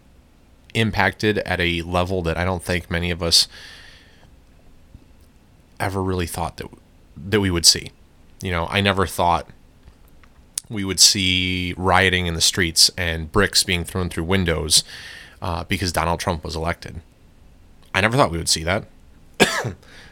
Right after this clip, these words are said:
Um, I never, I mean, we had George Bush in office, right? George W. Bush was a two-term Republican president.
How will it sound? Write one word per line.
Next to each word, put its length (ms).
Um, 400
I 80
never, 360
I 40
mean, 100
we 60
had 120
George 300
Bush 240
in 60
office, 360
right? 220
George 220
W. 200
Bush 300
was 140
a 40
two-term 380
Republican 460
president. 420